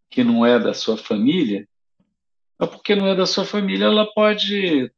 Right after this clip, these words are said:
tá passando por dificuldades. Não, essa criança é sua também. Faz parte dessa família maior.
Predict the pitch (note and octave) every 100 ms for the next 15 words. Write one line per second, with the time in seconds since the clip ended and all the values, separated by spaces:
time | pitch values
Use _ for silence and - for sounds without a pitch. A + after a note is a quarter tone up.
0 | - C3+ C#3 C3 C3+ C3 C3 A#2+ - B2+
1 | - G#2+ G#2 G#2 - - E3+ F3+ A3+ -
2 | - D#3+ F3+ G#3 C4+ B3 - B3 D4+ D4+
3 | B3 G#3 G3+ A3+ - _ _ _ _ _
4 | _ _ D3 D3+ - - F3 G#3 - D3+
5 | C#3+ D3 - D3+ D3 B2 C3 D3+ E3 D#3+
6 | B2 C#3+